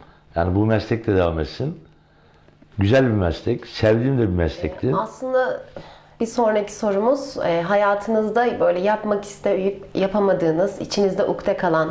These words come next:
Speaker 2: bir şey var mı diyecektim. Siz söylemiş oldunuz böylece. Aslında kuru temizlemeye devam etmek
Speaker 1: Devam,
Speaker 2: istiyordunuz.
Speaker 1: e, etsin istedim. E, kuru temizlemeye devam ederken, e, kaset ve C D olayları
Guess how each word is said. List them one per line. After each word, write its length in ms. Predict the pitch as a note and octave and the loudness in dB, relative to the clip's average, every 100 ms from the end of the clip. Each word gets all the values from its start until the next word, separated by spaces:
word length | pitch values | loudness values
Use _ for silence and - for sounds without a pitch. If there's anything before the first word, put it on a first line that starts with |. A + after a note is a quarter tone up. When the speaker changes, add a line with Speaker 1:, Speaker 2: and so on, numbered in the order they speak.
| - | -4
Speaker 2:
bir 60 | D#3+ | -8
şey 380 | - E3 D#3+ - | -2 0 -2 -2
var 200 | E3+ E3+ | 0 2
mı 200 | E3+ D3+ | 2 2
diyecektim. 580 | D3+ D3 D#3+ D#3 A#3+ C#4+ - - - - - | 0 0 -2 0 0 0 -4 -12 -16 -16 -16
Siz 260 | - G#3+ G#3 | -4 -2 -2
söylemiş 640 | - G#3+ G3 F#3 F#3 - | -2 0 2 0 -2 0
oldunuz 480 | E3 D#3 D#3 D#3+ D#3+ | 0 2 0 0 0
böylece. 540 | E3 D#3 D#3 G3 A#3+ | 2 2 2 0 2
Aslında 440 | G3+ G3 G#3+ A#3 C4 | 0 0 2 2 2
kuru 240 | C4+ B3 | 2 2
temizlemeye 560 | C4+ B3 G3+ A3+ C4+ C4 | 2 2 2 2 2 2
devam 320 | A#3 A#3 G#3 | 2 2 2
etmek 340 | A#2+ E3 E3 | 0 2 6
Speaker 1:
Devam, 320 | D#3 F#3 F#3+ | 8 8 4
Speaker 2:
istiyordunuz. 560 | E3 D#3 C#3 A2+ A2 G#2+ | 2 -2 4 6 6 6
Speaker 1:
e, 400 | C3+ C3 D3+ D3 | 2 -2 -2 4
etsin 440 | A#2+ A#2 - G#2+ | 4 4 -2 0
istedim. 540 | G2+ - G2 F#2+ C#3+ F3+ - - - - _ _ | -2 2 2 2 -2 -6 -14 -20 -20 -20 _ _
E, 340 | A#2+ A2+ A2 G#2+ | 0 2 4 2
kuru 200 | D3 D#3+ | 0 2
temizlemeye 580 | F3 E3+ D3 D3+ C#3+ C#3 | 2 2 2 2 2 4
devam 300 | C3+ D3 C#3+ | 4 4 2
ederken, 480 | C#3+ E3 D3+ A#2+ C#3+ F#3+ - _ _ _ _ _ _ _ - | 4 4 4 0 -2 -8 -18 _ _ _ _ _ _ _ -2
e, 640 | G#2+ G#2 G2+ G2+ G2+ G2+ | 2 4 4 4 4 2
kaset 480 | A2+ A#2+ - D#3+ B2 | 0 0 0 -2 -2
ve 80 | C3 | -2
C 360 | - B2 A2+ | 0 0 2
D 120 | A#2+ | 2
olayları 720 | B2 G#2 G2+ G2 G2 F2+ F2+ | 2 4 4 4 4 4 0